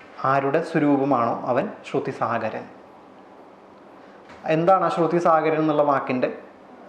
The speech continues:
ആ, ഭാഷ്യം വ്യാഖ്യാനിച്ചിട്ടുള്ളത് എങ്ങനെയാണ്? പരമമായ ഗുണങ്ങൾ വിവരിച്ചിരിക്കുന്ന ശ്രുതികളാകുന്ന നദീസമൂഹങ്ങൾ. ശ്രുതികൾ എന്ന് പറഞ്ഞാൽ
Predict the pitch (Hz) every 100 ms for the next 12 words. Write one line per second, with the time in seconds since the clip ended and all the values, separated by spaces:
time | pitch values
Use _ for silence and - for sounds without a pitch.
0 | - 131 117 113 139 127 - 120 - -
1 | - - - - - - - 147 143 -
2 | 156 156 156 139 127 117 107 104 - -
3 | - - - - 160 165 196 240 247 233
4 | 247 262 202 180 180 190 233 - 160 160
5 | 180 190 208 185 180 180 175 202 277 -
6 | 180 165 175 185 214 165 143 147 143 180
7 | 220 - 139 135 175 185 175 143 127 110
8 | 104 95 - - - - - - - -
9 | - - - - - - - - - -
10 | - - - - 185 185 233 170 - -
11 | - - - - - - 147 156 165 139